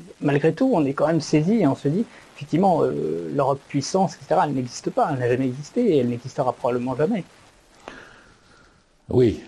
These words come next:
Speaker 2: alors évidemment, les Occidentaux sont tellement être habitués à être la, la, la source du bien, en fait.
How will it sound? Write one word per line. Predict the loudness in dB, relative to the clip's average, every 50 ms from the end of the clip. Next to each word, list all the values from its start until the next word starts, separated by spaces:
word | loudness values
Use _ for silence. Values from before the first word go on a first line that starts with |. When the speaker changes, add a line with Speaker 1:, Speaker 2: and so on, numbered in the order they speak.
| -6
Speaker 2:
alors | -2 0 2
évidemment, | 4 4 4 4 4
les | 4 4 4 2
Occidentaux | 0 0 0 0 2 2 2 2 2 0
sont | 2 2 0
tellement | 2 4 4 4 6 4
être | 4 4 4 2
habitués | 2 2 0 -4 -6 0 2 4
à | 4
être | 4 2 0
la, | 0 2 2 2 2 0 -2 -6 -10 -16 -20 _ _ -8
la, | -4 -2 -2 -2
la | -2 -4 -4
source | -4 0 2 2 2 2
du | 0 -2
bien, | 0 2 4 4 4
en | 2
fait. | 2 0 -4 -4 -4 -10 -18